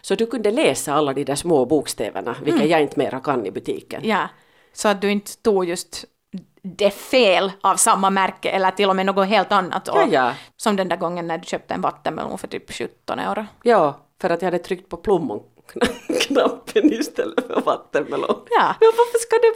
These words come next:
Speaker 1: vara så små bokstäver?
Speaker 2: Sen någonting som jag också, eh, ganska mycket fixade var att jag, jag köpte stuff till dig, just så här skönhetsprodukter eller, eh, ehm, eller, eller så här annat,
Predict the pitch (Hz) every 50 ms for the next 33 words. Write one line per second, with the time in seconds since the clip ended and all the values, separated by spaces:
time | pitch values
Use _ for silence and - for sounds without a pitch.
0 | 508 554 466 - - 214 - - 214 208 - 165 180 147 147 - - - 131 127
1 | 131 - - - - - - - - - - 294 294 294 302 302 294 - 294 254
2 | - 254 233 233 247 277 294 - - 233 202 180 - - - - - - 156 180
3 | - _ - 190 202 196 190 - 208 202 190 190 214 196 - 208 202 - - -
4 | 185 175 - - _ - 175 202 196 190 185 185 - 214 208 196 - - - 202
5 | 202 - - 277 277 - - - 202 190 180 185 - _ _ _ _ _ _ -
6 | - - - 277 247 - - - - 208 190 - - 208 202 - 131 113 - -
7 | - _ _ _ _ _ _ - 190 185 185 - - _ - - - - - -
8 | - 196 185 190 170 143 135 190 - - - - - - - - - 277 254 240
9 | 226 214 196 202 160 - - - - - 202 190 196 196 196 - - - - 190
10 | 190 185 190 196 - - - 185 175 180 180 175 170 165 185 190 196 190 - _
11 | - - - _ _ _ _ _ _ _ _ - - - 95 71 - - - _
12 | _ _ - - 220 214 175 196 196 190 185 - - - - _ _ _ _ -
13 | - 247 262 262 - - - - _ _ - 294 330 359 349 370 349 349 - 330
14 | 349 381 403 403 349 - - -